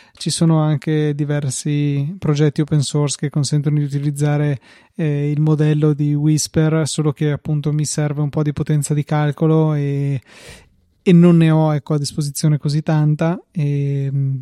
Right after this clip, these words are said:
quindi ecco, se avete, non so, un sacco di crediti su qualche cloud provider che non sapete come utilizzare,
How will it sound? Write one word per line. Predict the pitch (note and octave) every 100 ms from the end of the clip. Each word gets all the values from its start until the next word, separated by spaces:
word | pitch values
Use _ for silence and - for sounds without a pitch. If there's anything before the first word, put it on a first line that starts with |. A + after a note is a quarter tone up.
| -
quindi | F3 D#3
ecco, | C#3 -
se | -
avete, | E3 D#3 E3 F3 D#3+
non | D#3 D3+
so, | E3 C#3
un | C#3
sacco | D#3 - E3+
di | D#3
crediti | D#3+ D#3 D3+ D#3 D#3+
su | -
qualche | D#3+ D#3 D3 D#3 D3+ D3 C#3
cloud | D3+ D3+ C#3+
provider | D#3 D3+ D3+ D3+ D3+
che | C#3+ D3+
non | D3
sapete | C3 D3 D#3 D3 D#3
come | - D#3
utilizzare, | D#3 D#3 D3 D3+ D#3 E3